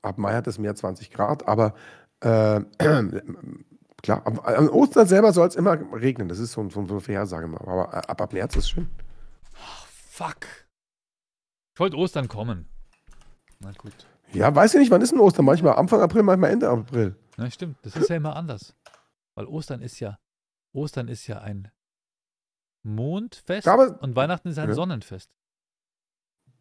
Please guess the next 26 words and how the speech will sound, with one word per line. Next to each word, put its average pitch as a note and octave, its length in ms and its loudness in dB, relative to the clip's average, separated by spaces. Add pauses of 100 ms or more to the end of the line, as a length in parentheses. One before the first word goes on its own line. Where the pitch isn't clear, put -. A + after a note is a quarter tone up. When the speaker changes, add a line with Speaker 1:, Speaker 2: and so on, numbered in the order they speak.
(320)
Speaker 2:
Ist - 80 -20
krass, - 240 -16
oder? A#2+ 180 -14 (1120)
Speaker 1:
Nee, F2 220 -14
check F2+ 240 -14
ich F2+ 80 -12
nicht. F2+ 240 -16 (1500)
Speaker 2:
Checkst - 220 -8
Speaker 1:
Weil A2+ 100 0
Speaker 2:
nicht, B2 40 -2
Speaker 1:
die A#2+ 120 0
Speaker 2:
oder? G#2+ 60 2
Speaker 1:
Sonne B2+ 120 0
halt B2 140 -2
um B2 80 -2
den A2+ 60 -2
Mond E3+ 180 0
kreist F3 320 2
und D#3 80 0
das D3 140 0
andere C#3 240 0
um C#3+ 80 0
den C3+ 240 -4
Stabilleiter, A2 680 -2
oder F2 100 -2
was? A#2 220 -6